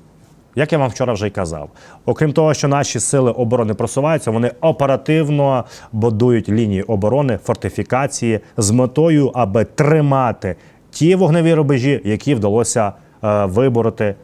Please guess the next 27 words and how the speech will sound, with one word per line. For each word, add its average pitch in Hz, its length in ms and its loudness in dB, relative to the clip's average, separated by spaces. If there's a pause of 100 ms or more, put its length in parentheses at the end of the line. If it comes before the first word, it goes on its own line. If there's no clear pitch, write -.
(420)
в 101 120 -6
росіян. 92 360 -4 (540)
Мене 202 140 4
звати 208 260 4
Ігор 190 140 4
Гаврищак, 175 420 2
сьогодні 127 200 -2
десяте 127 300 -2
серпня. 120 760 -2 (240)
Обов'язково, 120 640 0
нагадаю, 104 600 -2 (360)
підписуйтесь, - 520 -4
коментуйте, 107 500 -4
ставте 101 260 -2
лайки 120 360 -2
і 139 120 -2
діліться, 123 520 0
тому 113 260 -2
що 110 260 -4 (560)
ми 170 140 2
повинні 147 300 2
знати, 143 260 0
що - 140 -4
відбувається 101 360 -2
на 95 140 -2
нашій 95 280 -4
землі, 135 360 -2